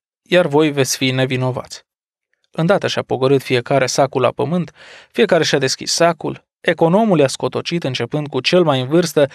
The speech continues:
și sfârșind cu cel mai tânăr. Și paharul a fost găsit în sacul lui Beniamin.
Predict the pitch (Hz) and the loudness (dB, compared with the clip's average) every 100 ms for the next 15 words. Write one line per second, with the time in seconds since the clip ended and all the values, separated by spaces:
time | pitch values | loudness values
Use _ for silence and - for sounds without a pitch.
0 | - _ - 185 - 160 - 202 226 220 | -10 _ 0 2 2 2 2 0 -2 -2
1 | 165 - 160 143 131 139 110 - _ _ | -2 0 2 0 -2 -4 -4 -10 _ _
2 | _ _ - - 156 117 - 151 185 185 | _ _ -16 -14 -4 -4 2 2 2 0
3 | 180 _ - - 135 127 131 - 135 131 | -4 _ -20 -4 -2 0 -2 -2 -2 -4
4 | 117 127 - 131 - 120 117 120 117 113 | -4 -2 0 0 -2 -4 -4 -2 -2 -2
5 | 113 107 | -8 -10